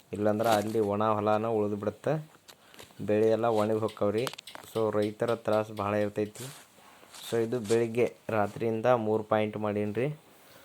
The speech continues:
So ಬೆಳಿಗ್ಗೆ, ಆ, mostly ಆರು, ಆರೂವರೆ ಸುಮಾರಾಗಿತ್ತು ಇದು. So ಬೆಳಿಗ್ಗೆ, ಆ,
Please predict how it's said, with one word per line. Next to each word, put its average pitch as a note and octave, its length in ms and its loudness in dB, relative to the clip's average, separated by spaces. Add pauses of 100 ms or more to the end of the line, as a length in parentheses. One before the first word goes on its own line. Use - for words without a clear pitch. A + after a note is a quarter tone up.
(240)
So A#2 120 4
ಬೆಳಿಗ್ಗೆ, A#2+ 680 6 (160)
ಆ, A2 40 2 (380)
mostly A2 440 2
ಆರು, A2+ 360 8
ಆರೂವರೆ A2 400 6
ಸುಮಾರಾಗಿತ್ತು G#2+ 680 0
ಇದು. B2+ 220 2 (1120)
So A#2+ 220 4
ಬೆಳಿಗ್ಗೆ, A#2 500 6
ಆ, - 420 -4